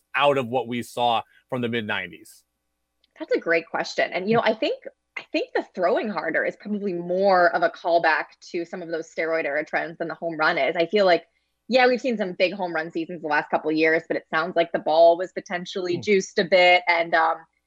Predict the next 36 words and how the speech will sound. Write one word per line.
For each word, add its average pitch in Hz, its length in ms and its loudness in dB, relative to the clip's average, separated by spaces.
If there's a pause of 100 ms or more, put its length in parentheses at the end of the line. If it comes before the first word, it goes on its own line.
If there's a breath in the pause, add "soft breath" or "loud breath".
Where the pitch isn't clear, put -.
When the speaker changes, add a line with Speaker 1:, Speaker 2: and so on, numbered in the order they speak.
(420)
Speaker 2:
from 214 260 -2
what 370 240 -6
I 196 220 -2
know, 156 500 0
just, - 340 -12
you 185 100 -4
know, 113 280 -4 (460)
covering 180 400 -2
baseball 165 340 0
here 165 200 2
and 160 120 -2
there 160 160 4
over 170 80 0
my 151 140 -4
career, 170 180 -2
I've 170 80 0
never 170 140 0
been 160 100 -4
a 156 80 -8
devoted 156 320 -2
baseball 147 380 -2
writer 143 320 0
before, 127 480 -2
before 160 260 -4
this, 156 340 -2
but - 140 0 (840 soft breath)
guys 277 360 2
aren't, 220 280 0 (220)
that's 220 180 -2
not 320 200 2 (220)
the 190 100 4
objective - 480 0
here. 120 160 -2
The 151 80 -2
objective, 165 460 0
it's, 180 200 -2